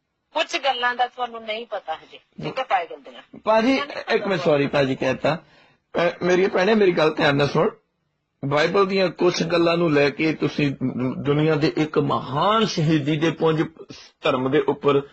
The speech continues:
Speaker 2: ਚਿੰਨ੍ਹ ਨਹੀਂ ਖੜੇ ਕਰ ਸਕਦੇ, ਸਵਾਲੀਆ ਚਿੰਨ੍ਹ ਨਹੀਂ ਲਾ ਸਕਦੇ। ਗੁਰਬਾਣੀ ਦੀ
Speaker 1: ਨਹੀਂ, ਉਹ
Speaker 2: ਵਿਆਖਿਆ
Speaker 1: ਤਾਂ
Speaker 2: ਕਰਕੇ
Speaker 1: ਉਹ
Speaker 2: ਜੀਸਸ ਨਾਲ ਮਿਲਾ ਦਿੱਤਾ।
Speaker 1: ਖਤਮ, ਮੇਰੇ ਵੀਰ ਜੀ, ਕਰਨਾ ਹੁਣ ਆਪਾਂ।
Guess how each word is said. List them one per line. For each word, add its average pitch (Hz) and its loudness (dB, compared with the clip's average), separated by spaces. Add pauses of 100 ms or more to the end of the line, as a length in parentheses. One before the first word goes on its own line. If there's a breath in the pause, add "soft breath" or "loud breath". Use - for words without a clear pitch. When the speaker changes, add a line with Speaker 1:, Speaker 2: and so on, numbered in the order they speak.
(640 loud breath)
Speaker 2:
ਚਿੰਨ੍ਹ 127 0
ਨਹੀਂ 131 0 (160)
ਖੜੇ 117 0
ਕਰ 95 -6
ਸਕਦੇ, 95 -10
ਸਵਾਲੀਆ 104 -2
ਚਿੰਨ੍ਹ 113 -2
ਨਹੀਂ 175 0
ਲਾ 156 2
ਸਕਦੇ। 123 0 (280 loud breath)
ਗੁਰਬਾਣੀ 135 0
ਦੀ 131 0
Speaker 1:
ਨਹੀਂ, 302 0
ਉਹ 143 2
Speaker 2:
ਵਿਆਖਿਆ - 2
Speaker 1:
ਤਾਂ 160 -2
Speaker 2:
ਕਰਕੇ 160 0
Speaker 1:
ਉਹ 156 2
Speaker 2:
ਜੀਸਸ 151 0
ਨਾਲ 156 0
ਮਿਲਾ 139 2
ਦਿੱਤਾ। 127 -2
Speaker 1:
ਖਤਮ, 349 -4
ਮੇਰੇ 311 -4
ਵੀਰ 294 -8
ਜੀ, 311 -6
ਕਰਨਾ 269 -4
ਹੁਣ 262 -6
ਆਪਾਂ। 233 -4